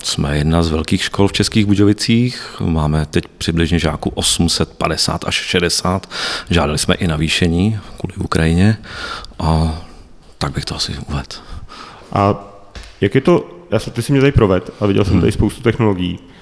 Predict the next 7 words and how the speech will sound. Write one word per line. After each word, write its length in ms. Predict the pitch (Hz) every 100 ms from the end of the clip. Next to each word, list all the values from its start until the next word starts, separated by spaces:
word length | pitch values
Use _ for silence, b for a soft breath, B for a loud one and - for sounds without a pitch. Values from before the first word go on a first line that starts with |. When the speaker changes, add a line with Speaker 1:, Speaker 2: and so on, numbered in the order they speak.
| B B B
Speaker 2:
Eh, 300 | 101 95 95
co 140 | - 120
tady 120 | 165
všechno 300 | 135 127 95
máte? 300 | 85 80 78 - B B B B B B -
Speaker 1:
No 160 | 76
tak 260 | 73 76 -